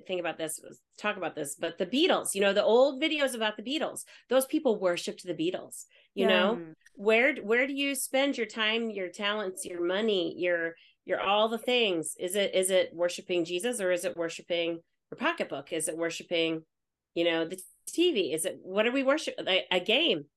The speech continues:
Speaker 1: you know, that
Speaker 2: Mm-hmm.
Speaker 1: you play all the time?
Speaker 3: Yeah.
Speaker 1: I mean, what do we worship? Where
Speaker 3: Yeah,
Speaker 1: do we
Speaker 3: that
Speaker 1: put
Speaker 3: we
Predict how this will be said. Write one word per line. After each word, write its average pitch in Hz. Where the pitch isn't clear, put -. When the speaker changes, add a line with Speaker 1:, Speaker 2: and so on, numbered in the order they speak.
Speaker 1:
you 185
know, 190
that 220
Speaker 2:
Mm-hmm. 214
Speaker 1:
you 175
play 170
all 170
the 170
time? 175
Speaker 3:
Yeah. 180
Speaker 1:
I 175
mean, 190
what 214
do 240
we 262
worship? 240
Where 214
Speaker 3:
Yeah, 175
Speaker 1:
do 202
we 247
Speaker 3:
that 247
Speaker 1:
put 330
Speaker 3:
we 269